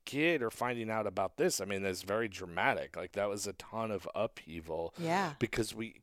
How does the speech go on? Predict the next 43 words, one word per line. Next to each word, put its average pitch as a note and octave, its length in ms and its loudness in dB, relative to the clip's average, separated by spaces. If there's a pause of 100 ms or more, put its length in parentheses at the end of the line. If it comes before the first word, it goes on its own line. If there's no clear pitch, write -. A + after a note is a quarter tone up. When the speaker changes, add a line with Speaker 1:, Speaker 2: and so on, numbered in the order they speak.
Speaker 1:
c-, B2+ 120 -2
even D#3+ 260 8
if C#3 100 0
we B2+ 60 0
stayed A2+ 320 2
in F#2+ 120 -2
Los E2+ 280 0
Angeles, D#2+ 680 -2
like, E2+ 340 0 (840)
and G#2 140 -2
we A#2+ 80 8
were C3+ 140 8
planning A2+ 600 4
on F#2 180 0
do-, G2 280 2 (300)
<laughs> - 320 -12
doing, C#3+ 200 2
like, A2+ 160 -2
a F#2+ 80 0
home F#2 240 0
birth F2 300 -2
in F2+ 120 -6
that E2+ 200 -6
one-bedroom F2 720 -6
apartment C2 680 -10
and F#2+ 180 -4
then F#2 120 0
figuring F#2 600 -2
it D#2+ 140 -2
out D#2+ 360 -2
after E2+ 440 -4
the C#2 100 -8
fact D#2 460 -4
what C#2+ 220 -6
we D#2 80 -10
wanted C#2+ 380 -12
to - 120 -14
do. C2+ 260 -12 (920)
Speaker 2:
Yeah. D#3 360 2
Well, G3 220 8
and F#3 160 6
I F#3 160 8
had, G3 380 4